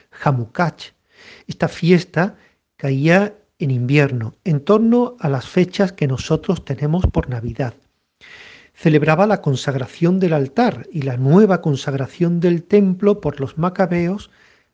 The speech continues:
después de los años en los que fue sometido a la profanación por el imperio sirio. Estamos hablando en torno al siglo segundo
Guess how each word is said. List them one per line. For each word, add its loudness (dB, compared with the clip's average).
después 2
de -4
los -6
años -4
en -10
los -8
que -10
fue -2
sometido -4
a -2
la -6
profanación -4
por 0
el 0
imperio -4
sirio. 0
Estamos -10
hablando -2
en -8
torno -4
al -10
siglo -2
segundo 2